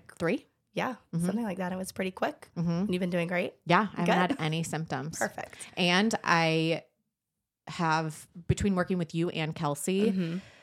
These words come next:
Speaker 1: I had this kind of mindset thing of being nervous to
Speaker 2: Mm-hmm.
Speaker 1: lift again, because I was like,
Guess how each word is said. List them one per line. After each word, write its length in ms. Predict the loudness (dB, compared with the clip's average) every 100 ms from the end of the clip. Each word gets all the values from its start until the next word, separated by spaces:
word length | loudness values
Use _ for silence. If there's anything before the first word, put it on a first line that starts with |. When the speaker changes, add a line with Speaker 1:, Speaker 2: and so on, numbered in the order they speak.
| -20 _ _ _ _
Speaker 1:
I 100 | 2
had 300 | 2 2 2
this 180 | 0 -2
kind 160 | 0 0
of 80 | 0
mindset 540 | 0 0 0 -2 0
thing 200 | -2 -2
of 160 | -4 0
being 200 | 0 2
nervous 560 | 0 2 2 2 0 0
to 120 | 2
Speaker 2:
Mm-hmm. 80 | 4
Speaker 1:
lift 240 | 2 2
again, 320 | 0 2 2
because 340 | 0 -2 -2 -2
I 40 |
was 120 | -2
like, 140 | -2